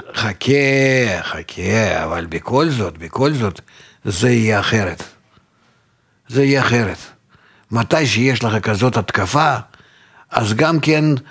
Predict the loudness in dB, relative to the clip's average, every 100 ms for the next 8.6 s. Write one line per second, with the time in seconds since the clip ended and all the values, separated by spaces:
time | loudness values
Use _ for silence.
0 | -20 -20 _ 0 2 2 2 0 2 2
1 | 2 0 -4 -10 _ _ _ _ -2 0
2 | 2 2 2 2 4 4 4 4 4 2
3 | 0 -2 -2 2 2 4 2 2 2 2
4 | 2 4 2 4 4 4 2 2 2 2
5 | 0 2 2 2 2 0 0 -6 -18 _
6 | _ -2 0 2 2 2 0 -14 _ _
7 | _ _ 0 2 4 2 0 0 2 0
8 | 0 0 0 -2 -4 -6